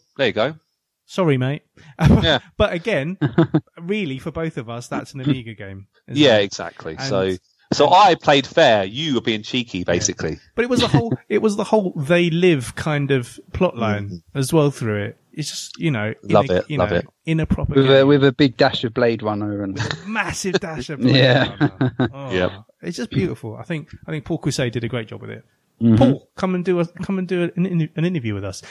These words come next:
Speaker 2: We've had Eric Chahi on. Why don't you come now? Come on, come to us.
Speaker 1: We're nice. We won't bite.
Speaker 2: Yeah.
Speaker 1: <laughs> Um, the next few games, like I said, they, they, they're actually quite interesting. The, the sort of scores are getting quite big now. The next few games have got lots of votes across the board.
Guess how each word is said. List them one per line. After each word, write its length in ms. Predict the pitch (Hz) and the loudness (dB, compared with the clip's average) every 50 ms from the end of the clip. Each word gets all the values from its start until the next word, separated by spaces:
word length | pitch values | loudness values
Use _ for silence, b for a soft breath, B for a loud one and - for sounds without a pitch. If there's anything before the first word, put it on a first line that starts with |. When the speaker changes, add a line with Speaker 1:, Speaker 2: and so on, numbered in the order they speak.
| B B B | B B B
Speaker 2:
We've 140 | - 139 - | 0 2 2
had 200 | - 160 170 147 131 | 4 2 2 2 2
Eric 280 | 139 139 135 135 - | 2 2 2 2 0
Chahi 500 | - - 143 147 165 151 127 117 101 98 | -2 0 0 2 2 0 0 -2 -2 -2
on. 240 | 92 98 107 135 151 b b b b b - | -4 -4 -4 -4 -6 b b b b b -10
Why 180 | 143 143 156 | -8 -6 -6
don't 140 | 160 160 151 | -6 -4 -6
you 100 | 160 160 | -6 -8
come 320 | - - 131 113 104 98 | -8 -8 -8 -8 -8 -8
now? 320 | 98 98 92 92 90 90 _ _ | -10 -10 -10 -12 -14 -16 _ _
Come 180 | - - 139 135 | -12 -8 -8 -6
on, 200 | 151 151 117 90 _ _ _ - - | -6 -6 -8 -10 _ _ _ -12 -8
come 100 | 139 147 - | -6 -6 -4
to 100 | - 123 | -4 -6
us. 240 | 107 - - - - | -8 -8 -10 -2 0
Speaker 1:
We're 80 | 190 | 0
nice. 380 | 196 156 120 120 135 143 139 - | 2 4 4 6 6 4 2 0
We 80 | 160 160 | 0 0
won't 200 | 175 156 123 101 | 2 0 0 2
bite. 360 | 110 113 131 139 - 196 - _ | 2 2 2 4 2 -2 -2 _
Speaker 2:
Yeah. 180 | - 143 127 190 - | -6 -2 -2 -2 -2
Speaker 1:
<laughs> 40 | - 156 131 - _ _ - _ _ B B B B B B B B 131 139 139 147 B _ | -2 -6 -6 -6 _ _ -20 _ _ B B B B B B B B -18 -18 -18 -18 B _
Um, 180 | 143 151 160 156 | 4 4 6 4
the 80 | 175 180 | 2 2
next 240 | 226 226 - - | 2 0 -2 -6
few 160 | - 190 180 165 | -6 -6 -4 0
games, 440 | 185 170 143 135 120 110 - - - | 2 2 2 2 -2 -6 -10 -8 0
like 160 | 131 135 - | -2 0 0
I 40 | 127 | -2
said, 160 | 123 - 113 | -6 -4 -2
they, 100 | 107 104 | -2 -2
they, 400 | 113 110 107 107 - 113 113 113 113 | -2 -4 -6 -6 -4 -2 -2 -2 0
they're 120 | 113 127 135 | 4 2 2
actually 240 | 117 - - 117 | 2 0 -6 -14
quite 200 | - - 117 107 | -8 -6 -6 -6
interesting. 460 | 107 113 - - 120 110 - 120 113 107 | -6 -8 -6 -6 -6 -4 -4 -10 -10 -10
The, 80 | 107 | -10
the 120 | - 107 98 | -10 -8 -8
sort 280 | - - - 95 95 _ - | -8 -10 -10 -12 -14 _ -10
of 60 | - | -6
scores 640 | - - - - 127 127 123 110 104 95 90 - | -6 -6 -2 2 4 4 6 6 4 4 2 0
are 40 | 95 | -2
getting 160 | 92 95 90 | -2 -2 -2
quite 280 | 92 - - 98 98 - | 0 0 2 2 2 2
big 140 | 117 - - | -2 0 2
now. 140 | 107 95 95 | 2 2 2
The 100 | 95 107 | 2 2
next 180 | 113 135 - - | 0 0 0 0
few 100 | - 120 107 | -2 0 2
games 220 | 113 107 107 98 | 2 0 0 -2
have 60 | 104 | -4
got 120 | 101 104 - | -6 -6 -2
lots 280 | 110 113 - - - - | 0 0 0 0 0 -4
of 80 | 101 92 | 0 2
votes 260 | 104 98 95 - - | 2 2 2 0 -6
across 340 | - - - 101 95 - - | -12 -10 -10 -10 -10 -10 -14
the 60 | - | -12
board. 380 | 92 - 113 117 120 120 117 | -2 0 0 0 0 -2 -8